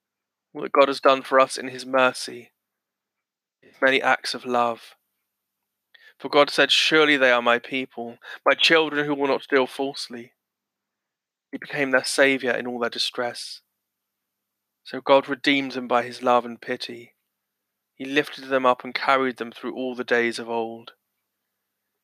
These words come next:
Glory to the Father, and to the Son, and to the Holy Spirit, as it was in the beginning,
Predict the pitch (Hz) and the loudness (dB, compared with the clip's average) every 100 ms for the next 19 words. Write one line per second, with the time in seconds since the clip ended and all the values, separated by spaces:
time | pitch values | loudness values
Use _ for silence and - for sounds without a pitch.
0 | _ - 131 127 131 - 123 - 127 127 | _ -6 0 0 2 -2 -6 0 4 4
1 | 123 123 123 123 - 123 - - 131 120 | 2 -4 -4 -6 -10 -12 -8 0 2 2
2 | 120 120 123 - 120 117 117 - - 120 | -2 -8 -10 -12 -10 -8 -10 -8 -4 -4
3 | 123 - _ _ _ _ _ _ _ _ | -4 -16 _ _ _ _ _ _ _ _
4 | _ _ - 131 - 131 131 131 131 127 | _ _ -4 -4 -6 0 4 4 2 -6
5 | 120 117 123 117 117 117 | -8 -8 -10 -10 -16 _